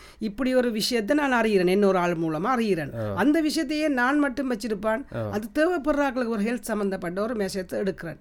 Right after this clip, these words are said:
Speaker 2: ஓகே.
Speaker 1: ஓகேயா? இப்ப, அஹ், ஒண்ணு கடுகு சம்பந்தப்பட்டதோ நான் போய் எடுக்கணும். ஒரு, ஒரு,
Speaker 2: ஓகே.
Speaker 1: ஒரு கார்டனுக்கு போய் அவ்வளவு எனக்கே தெரியாத இடத்த போய் எனக்கு ஆராய்ஞ்சு ஒரு ஆட்கள் மூலமா ஒரு வ-,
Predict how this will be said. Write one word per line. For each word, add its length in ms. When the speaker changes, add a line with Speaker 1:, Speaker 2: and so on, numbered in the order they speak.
Speaker 2:
ஓகே. 160
Speaker 1:
ஓகேயா? 480
இப்ப, 420
அஹ், 40
ஒண்ணு 400
கடுகு 480
சம்பந்தப்பட்டதோ 560
நான் 160
போய் 100
எடுக்கணும். 360
ஒரு, 200
ஒரு, 300
Speaker 2:
ஓகே. 180
Speaker 1:
ஒரு 320
கார்டனுக்கு 440
போய் 240
அவ்வளவு 400
எனக்கே 400
தெரியாத 420
இடத்த 260
போய் 260
எனக்கு 280
ஆராய்ஞ்சு 840
ஒரு 160
ஆட்கள் 320
மூலமா 280
ஒரு 200
வ-, 460